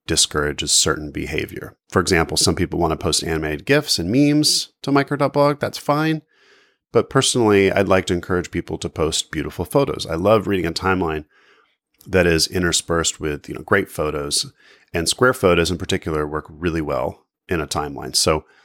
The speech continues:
the way the I O S app works, it encourages that. It's not impossible to get an animated gif into your timeline. It's not impossible to post a non-square photo,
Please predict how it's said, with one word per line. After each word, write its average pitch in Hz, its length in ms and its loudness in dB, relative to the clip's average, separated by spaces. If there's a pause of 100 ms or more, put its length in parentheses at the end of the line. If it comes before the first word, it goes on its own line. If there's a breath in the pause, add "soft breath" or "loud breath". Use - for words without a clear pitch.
(160 soft breath)
the 90 100 0
way 101 220 4
the 92 120 2
I 107 140 6
O 113 80 8
S 95 160 2
app 76 220 -2
works, 80 440 -2
it 80 140 -6
encourages 87 640 -2
that. - 240 -10 (300)
It's 104 180 -2
not 104 180 4
impossible 92 800 0
to 73 140 -8
get 73 140 -2
an 71 60 -6
animated 76 440 -6
gif 76 240 -4
into 73 180 -10
your 73 60 -8
timeline. 73 420 -8
It's - 160 -2
not 82 160 2
impossible 85 600 2
to 82 80 -6
post - 280 -4
a - 60 -8
non-square 73 420 -6
photo, 71 380 -6